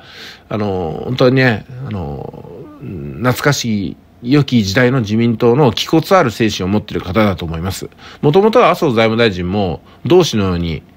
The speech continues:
やってたんですけども、あの、権力を持った瞬間、麻生財務大臣は言いたいことも言えないし、それから説明不足だって言ってましたね。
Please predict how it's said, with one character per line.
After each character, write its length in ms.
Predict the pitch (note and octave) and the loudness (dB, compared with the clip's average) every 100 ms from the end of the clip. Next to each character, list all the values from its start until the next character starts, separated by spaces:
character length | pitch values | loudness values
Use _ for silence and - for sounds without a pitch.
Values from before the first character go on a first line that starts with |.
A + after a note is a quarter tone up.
| _ | _
や 100 | A2+ | -2
っ 20 | |
て 100 | G#2+ | 0
た 120 | B2 F2 | 0 -2
ん 40 | |
で 60 | D#2 | -4
す 80 | |
け 80 | - | -4
ど 80 | G2+ | 0
も、 340 | B2 G#2+ D2 - - - - _ - | 2 2 0 -8 -20 -20 -20 _ -10
あ 60 | G2+ | -6
の、 240 | F2+ F2+ | -4 -2
権 200 | C3 G3+ | 0 2
力 180 | C#3 G2+ | 2 0
を 40 | |
持 100 | B2 | -2
っ 20 | |
た 80 | B2+ | -2
瞬 240 | F#2+ G2 F2+ | -6 -6 -4
間、 360 | G#2+ B2 E2 - | -2 -2 -2 -2
麻 80 | |
生 160 | A#2+ B2 | 2 4
財 120 | G#2+ | 4
務 100 | G#2 | 4
大 140 | G#2 F#2 | 2 2
臣 160 | F2+ | 2
は 280 | C3 A2 - | 2 2 2
言 120 | C#3+ D#3 | 2 4
い 40 | |
た 120 | E3 | 4
い 60 | D#3 | 2
こ 100 | D#3+ | 0
と 80 | C3+ | -2
も 80 | |
言 100 | F#2+ | -4
え 60 | F#2+ | -4
な 140 | G#2 | -4
い 80 | F#2 | -4
し、 400 | F#2 - A#2 - - - | -2 2 2 0 -8 -20
そ 120 | - | -8
れ 80 | G2+ | -2
か 100 | B2 | 2
ら 180 | F3 E2+ | 2 0
説 260 | - B2 D#3+ | -4 -4 0
明 120 | F#3 | 0
不 100 | G#3 | 0
足 160 | D3+ A2+ | 0 0
だ 80 | |
っ 20 | D3+ | -2
て 60 | - | -6
言 80 | |
っ 40 | - | -12
て 60 | |
ま 100 | E2 | -12
し 60 | E2+ | -12
た 80 | - | -10
ね。 140 | C#3 | -10